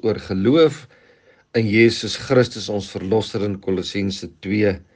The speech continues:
vers ses en sewe sê. Vers ses: "Aangesien julle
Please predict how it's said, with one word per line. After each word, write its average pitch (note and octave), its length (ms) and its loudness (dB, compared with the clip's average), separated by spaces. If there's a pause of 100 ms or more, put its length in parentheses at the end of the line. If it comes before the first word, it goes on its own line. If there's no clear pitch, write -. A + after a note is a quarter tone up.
(400)
vers F#2 320 -4
ses - 260 -6
en F#2 100 -4
sewe E2+ 360 -4
sê. - 400 -14 (640)
Vers C#3+ 400 0
ses: - 360 -6 (1400)
"Aangesien C#3+ 640 2
julle C3+ 220 6